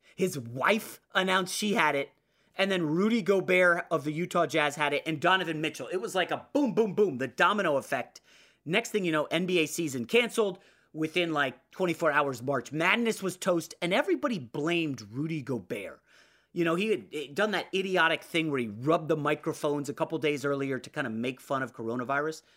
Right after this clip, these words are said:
making a mockery of it, and he got crushed on social media. Rudy Gobert literally talked about going into hiding after announcing he had coronavirus, and, I mean, he was the blame guy. It was his fault. That's what we do, right? We blame people. It's your fault.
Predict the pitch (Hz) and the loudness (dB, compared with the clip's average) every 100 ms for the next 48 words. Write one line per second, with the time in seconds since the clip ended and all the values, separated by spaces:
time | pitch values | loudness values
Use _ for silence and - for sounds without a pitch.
0 | - 202 180 151 135 143 127 - 165 165 | -4 0 0 -2 -2 0 -2 0 0 2
1 | 165 175 - - 220 254 302 - - 226 | 0 -2 -8 -6 0 2 2 0 -4 0
2 | 247 - 170 170 196 185 170 160 190 87 | 2 2 0 0 -2 -2 0 -2 -2 -6
3 | - _ _ _ - 208 254 233 214 202 | -12 _ _ _ -4 0 4 4 6 4
4 | 156 156 190 226 214 185 - 190 185 160 | 2 2 2 2 0 -4 -2 -2 0 -2
5 | 147 170 170 151 - - 165 170 127 92 | 0 0 0 -2 -4 -2 0 2 0 -6
6 | - _ _ _ _ _ - 180 - 190 | -14 _ _ _ _ _ 0 0 2 0
7 | 175 165 180 175 156 147 147 165 190 202 | 2 2 0 -2 -2 -2 -2 -2 -2 -2
8 | 120 117 113 - 170 165 - 151 160 190 | -4 -4 -6 -6 -4 -4 -6 -8 -4 -4
9 | 185 - - 240 269 226 190 262 311 196 | -4 -8 -6 -2 0 0 2 2 2 0
10 | - - _ _ _ _ _ _ _ _ | -4 -10 _ _ _ _ _ _ _ _
11 | 220 220 262 339 - - - - _ - | 0 4 4 4 2 -2 -2 -12 _ -4
12 | 185 311 277 214 151 277 196 139 220 190 | -2 0 0 0 2 2 4 4 2 0
13 | 139 170 220 277 226 180 139 143 160 202 | -4 2 2 2 0 -2 -2 -4 2 4
14 | 294 294 151 135 | 6 4 2 0